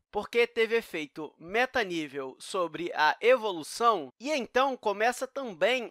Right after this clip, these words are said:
a ter reprodução sexual. Reprodução sexual.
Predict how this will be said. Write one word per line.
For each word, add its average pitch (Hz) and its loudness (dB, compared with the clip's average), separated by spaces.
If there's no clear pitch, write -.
a 190 2
ter 214 -6
reprodução 240 0
sexual. 214 2
Reprodução 220 -2
sexual. 180 -4